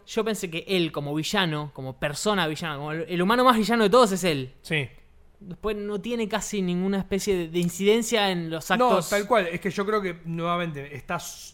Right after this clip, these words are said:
Speaker 2: solo sirve para correr
Speaker 1: Para correr,
Speaker 2: a
Speaker 1: sí.
Speaker 2: Steve de ese lugar de villano que tenía en la temporada anterior.
Speaker 1: Gran escena que tiene con la madre de Nancy y de Mike.
Speaker 2: Sí, para mí es una tercera temporada,
Speaker 1: Lo,
Speaker 2: va a haber
Speaker 1: lo
Speaker 2: algo.
Speaker 1: que me reí con esa parte.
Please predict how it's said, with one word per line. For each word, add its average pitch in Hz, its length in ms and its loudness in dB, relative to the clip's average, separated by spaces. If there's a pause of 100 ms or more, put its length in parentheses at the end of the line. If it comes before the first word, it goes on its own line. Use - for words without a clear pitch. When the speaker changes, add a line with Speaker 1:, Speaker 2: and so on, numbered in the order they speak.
Speaker 2:
solo - 480 -4
sirve 226 400 -2
para 156 380 -4
correr 165 560 0
Speaker 1:
Para 202 180 0
correr, 175 240 -4
Speaker 2:
a 156 100 2
Speaker 1:
sí. - 140 -2
Speaker 2:
Steve 190 320 0
de 151 220 -6
ese 160 180 -10
lugar 151 340 -2
de 143 140 -2
villano 131 480 -2 (500)
que 135 120 -16
tenía 139 260 -8
en 147 60 0
la 143 60 -4
temporada 139 380 0
anterior. 131 460 -4 (260)
Speaker 1:
Gran 185 400 0
escena 196 380 -2
que 165 60 0
tiene 160 140 -2
con 151 100 -2
la 139 120 -4
madre 151 640 -2
de 120 460 -10
Nancy 139 640 -10
y 113 220 -14
de 113 80 -14
Mike. 120 440 -12 (380)
Speaker 2:
Sí, 131 380 -6
para 123 180 2
mí 156 80 8
es 147 80 8
una 151 160 8
tercera 131 180 2
temporada, 147 260 6
Speaker 1:
Lo, 143 40 6
Speaker 2:
va 147 60 6
a 143 40 6
haber 143 140 6
Speaker 1:
lo 135 60 6
Speaker 2:
algo. 165 200 6
Speaker 1:
que 175 120 4
me 180 140 2
reí 180 360 6
con 214 160 4
esa 196 240 0
parte. 202 600 0